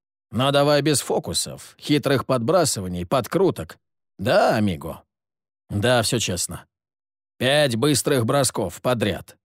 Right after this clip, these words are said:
молча». Джек изобразил, что закрывает рот на замок, и тут же бросил монету. Выпал орел. Он улыбнулся и подбросил снова,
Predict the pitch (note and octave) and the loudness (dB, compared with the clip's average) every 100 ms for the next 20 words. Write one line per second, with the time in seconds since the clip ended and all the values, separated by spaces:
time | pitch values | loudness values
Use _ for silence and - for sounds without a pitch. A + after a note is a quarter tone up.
0 | _ - G3 B2 F2 - D2+ - _ _ | _ 0 2 2 0 -6 -8 -16 _ _
1 | _ _ _ _ _ _ _ _ G2+ D#3 | _ _ _ _ _ _ _ _ 0 0
2 | E3 C#3+ C#3+ C3+ C#3 D#3+ - C#3 B2+ B2 | 2 2 4 2 4 2 2 0 0 0
3 | B2+ D3 C3+ - C3 A2 A2 G#2 G#2+ C#3 | 2 2 0 0 0 0 0 0 2 2
4 | C#3+ - A#2 - D3+ A#2 B2+ A#2+ A#2+ A2 | 0 -2 -4 0 0 2 0 2 0 0
5 | A2+ F#2 F#2 E2+ - - - _ _ _ | -2 -2 -2 -4 -6 -14 -18 _ _ _
6 | _ _ _ _ _ F2 F2 D#3+ D#3 C3+ | _ _ _ _ _ -10 0 2 4 2
7 | B2 - A2 A2+ F2 C2 _ _ _ _ | 2 0 0 0 -2 -8 _ _ _ _
8 | _ _ _ - A2+ C3 C#3 B2+ D3 D3 | _ _ _ -4 0 2 2 4 2 2
9 | C#3+ C3+ C3 B2 C#3+ C3 C#3 - D#3 D3 | 0 0 0 2 0 0 -2 0 0 0
10 | D#2 D2+ | -2 -8